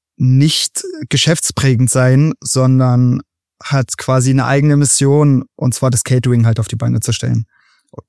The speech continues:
die Vorbereitung dahinter zu machen. Und das ist halt,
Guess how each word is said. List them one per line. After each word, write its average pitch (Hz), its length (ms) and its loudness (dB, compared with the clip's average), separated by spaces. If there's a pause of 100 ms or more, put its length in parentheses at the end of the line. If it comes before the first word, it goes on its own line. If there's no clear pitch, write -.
die 120 60 -2
Vorbereitung 120 500 0
dahinter 113 300 0
zu 117 140 -2
machen. 120 320 0 (480)
Und 123 400 0
das 113 220 -2
ist 127 160 -2
halt, 120 400 -2